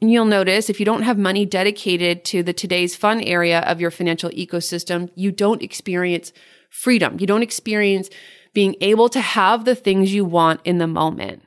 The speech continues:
Maybe that's a nice handbag or a new suit. Maybe it's time spent with the kids. Maybe you want to take the kids to Disneyland and you can't do that because there's no money in this area of your financial life.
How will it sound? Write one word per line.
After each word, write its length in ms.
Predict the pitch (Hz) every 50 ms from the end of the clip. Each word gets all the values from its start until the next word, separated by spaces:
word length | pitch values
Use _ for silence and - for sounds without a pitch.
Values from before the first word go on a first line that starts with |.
| _ _ -
Maybe 200 | 202 208 214 226
that's 180 | 220 208 208
a 60 | - 190
nice 260 | 180 180 185 196 -
handbag 760 | - - 214 196 190 185 185 180 175 151 151 156 156 156 -
or 120 | - 165
a 80 | 165 165
new 180 | 180 190 196
suit. 420 | 180 - - - - 175 143 - -
Maybe 240 | 180 185 196 214
it's 140 | 208 202 -
time 320 | - - - 208 202 202 196
spent 300 | - - - 190 165 123
with 120 | 190 185
the 60 | -
kids. 520 | 175 - - - 180 143 143 - - - -
Maybe 180 | 185 196 220
you 100 | 226 226
want 220 | 214 220 214 208 208
to 40 |
take 140 | - 214 202
the 60 | 208
kids 320 | 202 - - 202 196 196 -
to 100 | - 202
Disneyland 680 | 170 - - 247 247 208 - 208 190 180 165 160 156
and 120 | 156 156
you 60 | 156 156
can't 340 | - - 226 208 196 190
do 160 | - 202 208 185
that 180 | 165 151 156
because 280 | - 190 - 175 160 -
there's 200 | 180 175 170 -
no 160 | 196 202 208
money 460 | 202 196 208 220 247 294 302 269 175
in 100 | 147 147
this 160 | 156 165 -
area 340 | 170 175 175 180 175 180 - -
of 120 | 175 175
your 80 | 175 180
financial 420 | - - 175 165 170 - - -
life. 380 | 202 269 302 - - - -